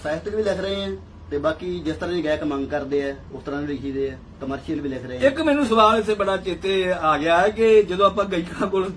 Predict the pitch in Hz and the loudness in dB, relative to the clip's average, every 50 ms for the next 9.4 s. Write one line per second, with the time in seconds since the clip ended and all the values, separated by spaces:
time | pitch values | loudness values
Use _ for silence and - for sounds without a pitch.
0 | - 139 165 190 208 214 208 202 180 170 160 147 139 127 120 117 110 101 95 - | -6 -6 -4 0 2 4 4 4 4 2 -2 -4 -6 -8 -8 -12 -12 -14 -16 -18
1 | - - - - - - - - 269 285 277 294 285 285 277 277 277 269 254 247 | -20 -20 -20 -20 -20 -20 -8 -2 4 6 6 6 6 2 -2 -2 -2 -2 -2 0
2 | 254 262 262 254 254 247 233 226 214 196 - - 247 254 262 254 254 247 240 233 | 2 2 2 2 2 2 0 0 0 -2 -4 -8 -6 -4 -4 -2 -4 -4 -6 -8
3 | 214 - - - - - - - 214 226 254 269 269 254 240 240 240 240 254 254 | -10 -14 -18 -20 -20 -20 -8 0 2 2 4 4 4 2 2 0 2 2 2 2
4 | 254 233 226 214 208 202 208 208 196 170 156 - 160 156 147 139 123 123 117 131 | 4 4 4 2 4 2 2 0 0 -2 -6 -6 -6 -6 -6 -6 -8 -8 -8 2
5 | 175 214 247 269 269 277 254 254 254 233 226 220 208 208 208 196 185 175 160 143 | 2 2 2 2 -2 -4 -6 -4 -4 -4 -4 -4 -4 -8 -8 -8 -10 -10 -10 -10
6 | 131 120 113 110 - 117 110 101 98 - - - - 131 175 226 233 233 240 220 | -12 -14 -18 -16 -14 -14 -14 -14 -16 -18 -20 -14 -10 -8 -6 -6 -4 -4 -2 -2
7 | 214 185 185 180 185 208 214 214 208 214 - - - 156 175 170 160 147 - 175 | 0 -2 -2 -2 0 0 0 0 -2 -4 -6 -12 -10 -8 -6 -4 -6 -6 -6 -8
8 | 175 185 190 185 180 175 170 160 151 147 - 160 - - 180 175 180 175 160 165 | -8 -6 -4 -4 -4 -4 -4 -4 -6 -8 -10 -12 -10 -8 -6 -4 -4 -2 0 0
9 | 165 160 151 143 139 135 127 | 2 2 2 0 -2 -6 -8